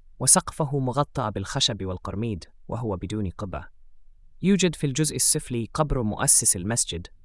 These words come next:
محمد أفندي، وتوجد في الواجهة الغربية مئذنة حجرية ذات شرفة واحدة.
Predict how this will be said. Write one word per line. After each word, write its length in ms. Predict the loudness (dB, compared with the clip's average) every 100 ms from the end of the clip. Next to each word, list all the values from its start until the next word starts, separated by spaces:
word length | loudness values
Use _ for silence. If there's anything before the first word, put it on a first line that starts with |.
| -8
محمد 440 | -6 0 0 0 -4
أفندي، 480 | -6 -4 -4 -6 -10 -16 -18 -4
وتوجد 460 | 0 2 4 2 0
في 120 | -4
الواجهة 480 | 2 4 4 0 -4
الغربية 680 | -4 -4 -4 -4 -4 -6 -4
مئذنة 420 | -2 0 2 0 0
حجرية 640 | -4 -4 -2 -2 -4 -6 -10 -4
ذات 240 | -2 0
شرفة 360 | 0 -2 -4 -8 -6
واحدة. 580 | -4 -6 -8 -14 -14